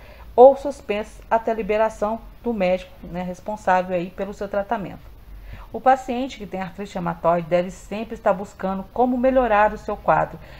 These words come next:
e o Pilates pode ser um grande aliado aí na busca de tratamentos, porque vai fortalecer a sua musculatura necessária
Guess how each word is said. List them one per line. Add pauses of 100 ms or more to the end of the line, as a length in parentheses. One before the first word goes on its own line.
e
o
Pilates
pode
ser
um
grande
aliado
aí
na
busca
de
tratamentos, (240)
porque
vai
fortalecer
a
sua
musculatura
necessária